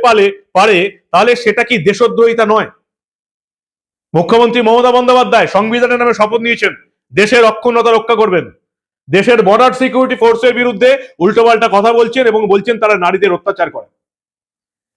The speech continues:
সাংসদ অভিষেক বন্দ্যোপাধ্যায় সংবিধানের নামে শপথ নিয়েছেন, দেশের অখণ্ডতা রক্ষা করবেন, তিনি দেশের একটা বাহিনী, বর্ডার সিকিউরিটি ফোর্স, সীমান্তরক্ষী বাহিনী, তাদেরকে বলছে তারাই নাকি জঙ্গি ঢোকাচ্ছে।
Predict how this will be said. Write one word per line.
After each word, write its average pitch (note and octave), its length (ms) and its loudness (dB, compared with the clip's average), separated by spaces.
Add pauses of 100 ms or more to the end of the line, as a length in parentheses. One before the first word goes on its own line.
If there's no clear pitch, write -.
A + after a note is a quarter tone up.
(120)
সাংসদ A3 440 2
অভিষেক A3 300 0
বন্দ্যোপাধ্যায় A#3 680 0 (160)
সংবিধানের A#3+ 460 2
নামে B3 160 2
শপথ A3 280 0
নিয়েছেন, G#3+ 420 -4 (280)
দেশের G3+ 280 2
অখণ্ডতা A#3+ 420 0
রক্ষা A3+ 240 2
করবেন, F#3+ 340 0 (420)
তিনি G3+ 200 0
দেশের A3+ 280 2
একটা A#3 180 2
বাহিনী, G3+ 680 0
বর্ডার G#3+ 240 2
সিকিউরিটি A#3 440 -2
ফোর্স, A3 260 2 (880)
সীমান্তরক্ষী A#3 640 0
বাহিনী, G#3 520 0 (280)
তাদেরকে A3+ 300 2
বলছে A#3+ 260 2
তারাই B3 300 2
নাকি A#3 180 0
জঙ্গি A#3 340 -2
ঢোকাচ্ছে। F3 360 -4